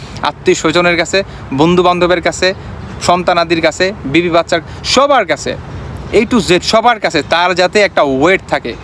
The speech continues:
তার যাতে একটা ভ্যালু থাকে, তার যাতে একটা সম্মান থাকে, বিদায় হচ্ছে এই পেনশন। দেখেন, একটা বাস্তবতা কি জানেন? যখন নাকি আপনি, ভাই, বৃদ্ধ হয়ে যাবেন,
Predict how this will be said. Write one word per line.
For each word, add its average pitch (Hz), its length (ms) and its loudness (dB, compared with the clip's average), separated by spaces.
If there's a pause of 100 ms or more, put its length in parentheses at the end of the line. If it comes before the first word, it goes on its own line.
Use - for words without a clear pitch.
(200)
তার 175 260 2
যাতে 185 200 0
একটা 185 180 0
ভ্যালু 147 360 2
থাকে, 127 300 -4 (360)
তার 160 220 2
যাতে 170 160 0
একটা 170 160 0
সম্মান 190 480 2
থাকে, 135 280 0 (340)
বিদায় 160 360 4
হচ্ছে 175 260 0
এই 147 180 2
পেনশন। 127 420 -2 (1000)
দেখেন, 196 300 2
একটা 165 180 0
বাস্তবতা 196 440 0
কি 190 100 0
জানেন? 190 300 0 (760)
যখন 143 300 2
নাকি 190 260 2
আপনি, 185 240 0
ভাই, 175 200 2 (320)
বৃদ্ধ 160 240 0
হয়ে 196 260 4
যাবেন, 170 300 2